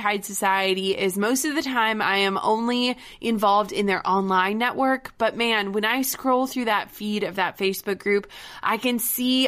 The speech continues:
other people walking the same path as me, maybe in a different way, but I can know with confidence that I am not alone.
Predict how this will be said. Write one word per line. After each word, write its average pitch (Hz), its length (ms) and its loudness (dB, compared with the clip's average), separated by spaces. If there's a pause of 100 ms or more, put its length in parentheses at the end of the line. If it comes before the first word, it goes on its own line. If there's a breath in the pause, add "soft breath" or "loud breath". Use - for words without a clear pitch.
other 240 280 2
people 226 460 0
walking 208 500 0
the 202 80 2
same 185 320 -2
path 220 400 -2
as 214 160 -6
me, 196 180 -2
maybe 262 400 4
in 359 80 4
a 349 80 4
different 240 340 -2
way, 220 520 0 (340 loud breath)
but 247 120 2
I 247 100 2
can 233 300 2
know 254 340 4
with 320 240 0
confidence 220 640 2
that 185 160 2
I 175 220 2
am 165 260 -4
not 190 220 2
alone. 196 600 2